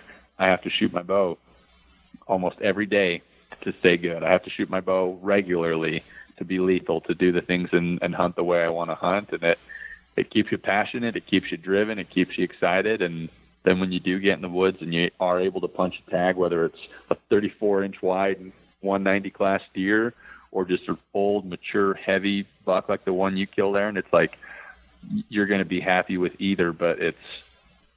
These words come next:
it's just so much more gratifying to do it in the ways that you did it and get your butt kicked, like you said. You learn a lot more. I don't know if, I don't know. I mean,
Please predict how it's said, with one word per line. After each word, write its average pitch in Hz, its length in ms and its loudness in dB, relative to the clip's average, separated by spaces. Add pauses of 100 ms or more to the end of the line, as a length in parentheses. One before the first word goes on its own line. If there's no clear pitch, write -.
it's 98 120 -4
just - 200 -2
so 107 100 4
much 92 200 -2
more 90 120 0
gratifying 85 540 0
to 82 40 -8
do 85 220 0
it 82 60 2
in 82 80 -6
the 82 60 -8
ways 82 260 2
that - 80 -10
you 87 100 -8
did 85 200 0
it 78 80 0
and 85 100 -12
get 82 120 2
your 82 120 -4
butt - 280 0
kicked, - 260 -2
like 82 180 -2
you 87 120 -16
said. 82 280 0 (460)
You 95 180 -2
learn 98 260 2
a 95 60 0
lot 92 220 0
more. 95 140 -2
I 98 100 2
don't 98 120 -2
know 90 160 0
if, 85 80 -4 (160)
I 95 80 0
don't 90 160 0
know. 87 240 0 (400)
I 87 60 -6
mean, 85 180 -2